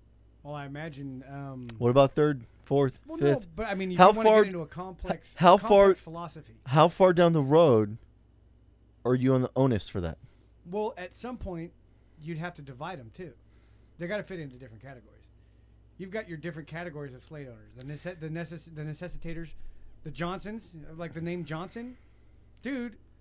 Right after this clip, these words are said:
Speaker 1: how many freaking people, when they were set free, if it was a really horrid situation, are they taking the last name of their master?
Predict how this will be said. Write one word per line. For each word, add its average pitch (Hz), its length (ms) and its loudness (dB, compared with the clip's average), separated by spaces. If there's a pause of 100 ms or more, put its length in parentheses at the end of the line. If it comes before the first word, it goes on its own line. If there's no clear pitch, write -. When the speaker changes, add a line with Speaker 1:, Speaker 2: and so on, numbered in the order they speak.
(420)
Speaker 1:
how 233 200 -14
many 254 280 -10
freaking 196 340 -14
people, 175 300 -10
when 156 160 -10
they 160 140 -10
were 151 100 -12
set 170 280 -14
free, 139 440 -12 (840)
if 170 160 -10
it 208 100 -8
was 147 260 -12 (120)
a 151 80 -14
really 175 320 -8
horrid 170 400 -10
situation, 160 560 -14
are 143 120 -16
they 147 120 -12
taking 160 280 -14
the 147 80 -12
last 139 300 -16
name 147 180 -12
of 139 100 -16
their 131 100 -16
master? 135 360 -20